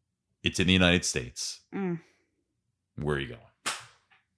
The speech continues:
Speaker 2: Probably, I don't know, San Diego.
Speaker 1: Okay.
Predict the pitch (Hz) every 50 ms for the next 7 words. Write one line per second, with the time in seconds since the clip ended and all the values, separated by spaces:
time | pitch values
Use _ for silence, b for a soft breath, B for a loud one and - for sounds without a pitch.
0 | _ _ _ _ _ _ _ _ _ _ _ _ _ _ - - _ - - -
1 | 185 180 165 156 151 - - - - _ _ - 147 143 143 139 139 135 131 139
2 | 139 139 143 143 135 - _ _ _ _ _ _ _ _ _ _ _ _ _ -
3 | - - - 156 151 151 147 - - 80 120 131 135 135 147 147 139 156 156 160
4 | _ _ - 175 202 302